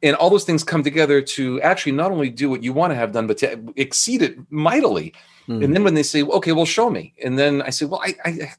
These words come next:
Speaker 1: don't have it all in one place," right? It's <laughs> really hard to explain. And I guess the other way of, of putting it here would be, um, in my mind, I had, essentially, I had Parma's structure in my mind before,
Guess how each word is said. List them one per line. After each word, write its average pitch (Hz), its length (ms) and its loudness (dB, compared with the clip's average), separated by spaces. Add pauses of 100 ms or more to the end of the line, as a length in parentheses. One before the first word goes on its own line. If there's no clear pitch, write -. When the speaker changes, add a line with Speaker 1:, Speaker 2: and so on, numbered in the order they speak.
Speaker 1:
don't 226 160 -2
have 214 140 -2
it 196 60 -2 (140)
all 180 360 2
in 156 120 0
one 147 220 2
place," 104 680 -4
right? 120 220 2
It's 127 160 -6
<laughs> 139 180 0
really 220 160 6
hard 165 260 2
to 160 100 2
explain. 139 520 -2 (440)
And 147 120 2
I 156 40 6
guess 202 180 4
the 165 140 -2
other 202 120 2
way 175 140 4
of, 135 140 2
of 123 240 -4
putting 190 280 -4
it 95 140 -4
here 107 180 -4
would 104 160 -2
be, 110 300 -6
um, 107 320 0 (420)
in 156 140 4
my 175 200 4
mind, 123 500 -2
I 123 160 2
had, 131 300 -4 (360)
essentially, 143 600 0
I 113 120 0
had 117 200 0
Parma's 123 340 0
structure 101 480 -2
in 104 180 -4
my 95 120 0
mind 80 380 -6
before, 104 420 0